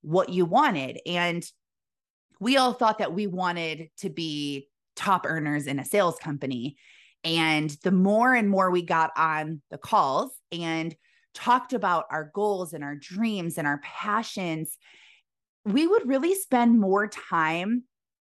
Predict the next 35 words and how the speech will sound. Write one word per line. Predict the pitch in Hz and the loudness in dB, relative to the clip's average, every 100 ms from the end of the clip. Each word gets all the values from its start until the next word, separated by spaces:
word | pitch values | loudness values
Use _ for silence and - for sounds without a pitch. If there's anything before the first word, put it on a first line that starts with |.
| _ _ | _ _
talking | - 214 202 240 233 | -2 0 0 0 -2
about | 202 160 - | 0 -2 -4
everything | 240 277 294 254 269 254 202 | -4 -2 -2 -4 -6 -6 -6
else | 151 151 165 - | -6 -6 -8 -10
besides | 160 - 143 147 143 - | -8 -2 0 0 -6 -8
sales. | 143 131 180 311 - - _ _ _ - | -4 -2 -4 -6 -12 -20 _ _ _ -6
And | 202 196 190 196 175 | -2 0 0 -2 -2
the | 190 | -4
calls | 196 214 226 226 | -4 -2 -2 -2
eventually | 202 190 185 226 226 196 | -4 -4 -6 -6 -6 -6
just | 175 180 - | -6 -10 -10
turned | - 170 175 | -8 -4 -4
into, | 151 165 160 - 165 156 151 151 | -6 -8 -8 -4 -2 -2 -2 -2
like, | 151 156 | -4 -6
mindset | 143 143 156 131 143 170 - 185 - | -8 -6 -2 0 0 -4 -4 -4 -4
calls. | 220 214 208 233 226 - _ _ _ | 0 2 2 -2 -6 -14 _ _ _
And | 180 | -6
we're | 185 | -2
like, | 190 170 | -2 -2
"Let's | 202 269 | -6 -6
talk | - 294 - | -4 -4 -4
skills | - - 190 160 | -10 -6 -4 -4
le-, | 147 143 147 165 | -8 -8 -8 -8
later. | 156 160 151 123 | -6 -6 -6 -6
Let's | 147 180 | -6 -6
talk | - 202 - | -4 -6 -6
strategy | - 175 160 175 160 147 | -4 -2 0 -2 -8 -12
later | 147 156 147 143 | -8 -4 -4 -2
when | 139 | -4
it | - | -6
comes | - 147 - | -8 -8 -8
to | 151 | -10
sales | - 175 156 151 156 | -2 0 2 0 -4
and | 156 | 0
marketing. | 147 147 160 151 | 0 0 -6 -6